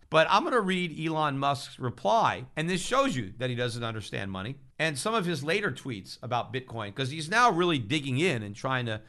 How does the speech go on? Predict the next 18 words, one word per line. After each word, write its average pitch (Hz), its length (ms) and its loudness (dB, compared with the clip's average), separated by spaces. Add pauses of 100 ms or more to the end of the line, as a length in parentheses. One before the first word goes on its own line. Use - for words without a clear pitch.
tout 143 300 4
Bitcoin 117 500 -2
and 104 140 -8
trash 123 360 0
gold. 123 340 -6 (160)
So 156 180 0
here 202 240 4
is 143 160 4
Musk's 160 380 4
reply 139 400 6
to 127 60 0
me. 120 240 -2 (220)
"An 156 180 -2
email 233 460 6
saying 175 480 2
you 139 180 0
have 143 360 2
gold 104 560 2